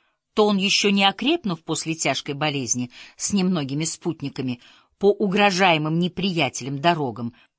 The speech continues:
не отступив даже после кораблекрушения, пустился ему вслед. А заслужив его расположение этой решительностью при переезде, он вскоре снискал похвалу и своими природными дарованиями. Задумав после покорения Испании поход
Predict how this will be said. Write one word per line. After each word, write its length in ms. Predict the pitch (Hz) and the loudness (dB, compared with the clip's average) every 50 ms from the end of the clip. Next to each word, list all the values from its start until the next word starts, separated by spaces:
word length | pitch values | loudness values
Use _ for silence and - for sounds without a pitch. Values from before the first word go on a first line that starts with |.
| _ _ _ _ _ | _ _ _ _ _
не 140 | - 208 226 | 0 2 2
отступив 520 | 226 220 - - - - 247 - 311 311 | 2 0 -2 -4 -6 -4 -2 0 0 0
даже 240 | 233 247 262 233 254 | 0 0 0 0 -2
после 480 | 247 - - 240 190 - - - 131 120 | -2 -2 0 0 0 0 -2 -6 -8 -10
кораблекрушения, 1040 | - - 160 151 151 143 139 127 123 - - 135 - - - 269 294 233 165 135 | -6 -6 -4 -4 -4 -4 -6 -8 -8 -8 -8 -6 -6 -4 -4 -2 -2 -2 -4 -4
пустился 640 | - - 135 120 - - - 220 240 233 - - - | -6 -8 -6 -4 -4 -4 -4 -6 -6 -4 -4 -4 -4
ему 240 | 120 110 113 131 151 | -4 -6 -6 -8 -6
вслед. 380 | - - - - 101 104 101 - _ _ _ _ _ _ _ _ _ _ _ _ _ _ - | -6 -6 -6 -6 -8 -10 -14 -16 _ _ _ _ _ _ _ _ _ _ _ _ _ _ -2
А 120 | - 175 | 0 0
заслужив 600 | 165 190 190 - - 208 208 190 214 233 196 - | 2 2 0 0 0 0 0 2 0 0 -2 -2
его 340 | 175 180 175 180 175 165 - - - - | -4 -2 0 0 0 -2 -2 -8 -16 -8
расположение 760 | - 165 180 175 - - 180 185 185 180 170 180 165 160 160 | -6 -2 -2 -2 0 2 2 2 4 4 2 0 0 0 -2
этой 140 | 160 - 170 | 0 0 0
решительностью 720 | 170 180 170 - 240 190 - 151 143 143 131 - - - 135 | 0 0 0 0 -2 -2 -2 -4 -4 -4 -4 -6 -6 -8 -6
при 200 | - 165 160 147 | -4 -4 -4 -2
переезде, 580 | - 160 160 190 208 233 311 302 220 165 156 | -2 0 0 0 0 0 -2 -2 -2 -4 -4
он 220 | 147 - 165 165 160 | -4 -2 -4 -4 -4
вскоре 320 | - - - 165 156 151 | -4 -4 -2 -2 0 2
снискал 480 | 143 - - 160 151 - - 151 139 - | 2 2 2 2 0 0 2 0 0 -2
похвалу 540 | - 147 - - 180 190 220 262 320 311 - - - - - - - | -4 -10 -4 0 0 2 2 2 0 -2 -4 -10 -20 -20 -20 -10 -6
и 80 | 165 160 | -4 -2
своими 420 | - 156 156 165 190 214 220 220 | 0 2 2 2 4 4 2 0
природными 600 | 214 - 160 147 135 135 151 165 156 151 147 135 | 0 -2 -2 -2 -2 -2 -4 -4 -4 -4 -6 -6
дарованиями. 760 | 120 107 127 123 117 95 92 87 - 92 90 - - - - _ _ _ _ _ _ _ _ _ _ _ _ _ _ _ _ - | -6 -6 -6 -6 -6 -8 -10 -14 -16 -16 -18 -20 -20 -20 -20 _ _ _ _ _ _ _ _ _ _ _ _ _ _ _ _ -4
Задумав 640 | 180 175 170 208 220 220 349 381 359 214 160 - | -2 2 4 4 4 4 2 2 2 0 -2 -2
после 300 | _ - 160 - - 143 | _ -4 -4 -4 -4 -6
покорения 520 | 139 - 127 - 151 156 190 226 202 147 117 | -6 -8 -6 -4 -2 -2 0 0 -2 -2 -4
Испании 460 | - - - - 170 180 170 151 131 | -4 -4 -2 -2 -2 -2 -2 -4 -6
поход 560 | - - 139 123 - - - 131 156 - - | -4 -4 -4 -4 -4 -6 -8 -8 -8 -10 -12